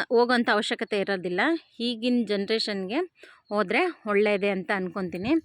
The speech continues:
ನನ್ನ ಇಮ್-, ಈ ಇನ್ಫಾರ್ಮೇಷನ್ ನಿಮ್ಗೆ ಇಷ್ಟ ಆಗಿದೆ ಅಂತ ಅನ್ಕೊತೀನಿ. ನೋಡಿ ಸ್ನೇಹಿತರೆ,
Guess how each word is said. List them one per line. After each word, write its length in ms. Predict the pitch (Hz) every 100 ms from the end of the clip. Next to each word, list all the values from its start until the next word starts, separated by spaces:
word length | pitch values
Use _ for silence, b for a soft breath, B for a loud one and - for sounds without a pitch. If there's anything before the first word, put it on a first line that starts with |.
| B B B -
ನನ್ನ 200 | 226 233 226
ಇಮ್-, 220 | 226 233 -
ಈ 100 | 233 233 220
ಇನ್ಫಾರ್ಮೇಷನ್ 560 | 220 226 247 233 226 208
ನಿಮ್ಗೆ 260 | 202 180
ಇಷ್ಟ 220 | 190 -
ಆಗಿದೆ 400 | 226 214 190 185
ಅಂತ 220 | 190 185 196
ಅನ್ಕೊತೀನಿ. 540 | 180 180 180 190 254 330 B B B 208
ನೋಡಿ 180 | 208
ಸ್ನೇಹಿತರೆ, 500 | 202 - 190 175 214